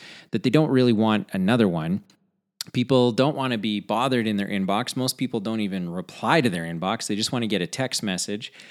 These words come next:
They want something quick and easy to use, and they wanna use bots. And anyway, I'm not suggesting that any of these things individually are bad. I'm just saying,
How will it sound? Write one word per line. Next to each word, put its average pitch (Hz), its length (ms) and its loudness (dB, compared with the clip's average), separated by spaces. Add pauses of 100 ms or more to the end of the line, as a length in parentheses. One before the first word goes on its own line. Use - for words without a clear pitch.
(160)
They 104 80 -2
want 107 240 -2
something 98 320 -4
quick 143 320 -2
and 104 100 -2
easy 120 240 -2
to 113 60 -2
use, 110 320 0
and 92 100 -4
they 85 320 -6
wanna 123 260 0
use 117 220 2
bots. 107 540 0
And 87 140 -6 (280)
anyway, 220 300 4 (260)
I'm 180 160 -8
not 175 220 4
suggesting 139 520 2
that 123 180 2
any 135 440 0
of 110 200 -2
these 120 240 2
things 117 260 -2
individually 110 680 0
are 113 140 -2
bad. 131 300 0
I'm 113 100 -4
just 123 180 -2
saying, 104 300 -2